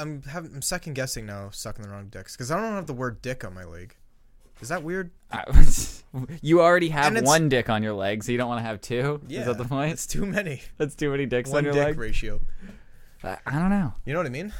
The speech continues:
Speaker 2: No,
Speaker 1: Is
Speaker 2: I
Speaker 1: it
Speaker 2: don't.
Speaker 1: not weird?
Speaker 2: It
Speaker 1: Like, would you get the word dick on your body anywhere?
Speaker 2: I don't have a problem with it.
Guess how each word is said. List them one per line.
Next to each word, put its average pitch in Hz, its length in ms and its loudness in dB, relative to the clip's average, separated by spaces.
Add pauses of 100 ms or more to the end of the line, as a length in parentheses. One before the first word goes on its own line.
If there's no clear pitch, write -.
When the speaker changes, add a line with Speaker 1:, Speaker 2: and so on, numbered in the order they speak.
Speaker 2:
No, 135 360 -4
Speaker 1:
Is 110 40 -2
Speaker 2:
I - 80 -2
Speaker 1:
it 143 60 -2
Speaker 2:
don't. 147 100 0
Speaker 1:
not 135 80 -4
weird? 160 260 -6
Speaker 2:
It 135 60 -4
Speaker 1:
Like, 127 160 -4
would 123 140 -10
you 139 80 -8
get 147 180 -6
the 139 80 -14
word 135 220 -8
dick 123 240 -10
on 127 160 -10
your 117 100 -10
body 123 300 -6
anywhere? 139 300 -12 (100)
Speaker 2:
I 101 100 0
don't 147 140 2
have 120 100 4
a 98 60 -2
problem 92 320 2
with 104 160 -2
it. 135 180 -6